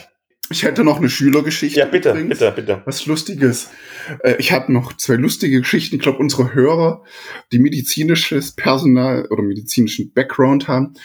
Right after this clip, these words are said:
Speaker 1: die verstehen das. Ich hab ja manche Schüler gehabt. Ich hab ja häufig auf einer Herzüberwachungsstation oder Herzstation gearbeitet. Und wenn ich halt sehr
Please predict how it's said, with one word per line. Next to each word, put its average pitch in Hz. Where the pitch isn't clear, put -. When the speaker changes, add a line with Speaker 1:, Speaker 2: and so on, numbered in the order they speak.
Speaker 1:
die 135
verstehen 131
das. -
Ich -
hab -
ja 117
manche 113
Schüler 160
gehabt. 151
Ich 135
hab 123
ja 117
häufig 120
auf -
einer 95
Herzüberwachungsstation 107
oder 76
Herzstation 95
gearbeitet. 120
Und 110
wenn 110
ich 107
halt 104
sehr 107